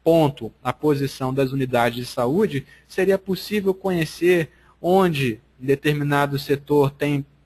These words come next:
é, problemas de saneamento, onde a renda é maior ou menor, a educação. Lembrando sempre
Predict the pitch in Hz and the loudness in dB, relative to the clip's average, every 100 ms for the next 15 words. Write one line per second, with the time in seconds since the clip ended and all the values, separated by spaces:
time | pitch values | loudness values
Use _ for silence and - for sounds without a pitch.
0 | - 123 120 135 127 139 135 127 - 135 | -4 -2 0 -2 -2 0 -2 -4 -6 -6
1 | 127 117 131 143 135 - 117 - _ _ | -4 -4 0 2 0 -2 -12 -18 _ _
2 | _ - 151 151 143 135 147 147 143 139 | _ -2 0 2 2 2 2 2 2 2
3 | 127 120 139 139 127 127 113 117 127 131 | 0 2 4 2 2 -2 -6 -2 0 0
4 | 123 - _ - 131 131 131 135 117 - | 0 -6 _ -6 -4 -2 -4 -6 -6 -8
5 | 135 139 135 127 _ _ _ _ _ _ | -6 -4 -4 -10 _ _ _ _ _ _
6 | _ _ _ _ _ _ - 143 175 170 | _ _ _ _ _ _ -2 0 4 4
7 | 202 202 - 185 208 214 214 208 | 4 2 -2 -2 -2 -2 -4 -6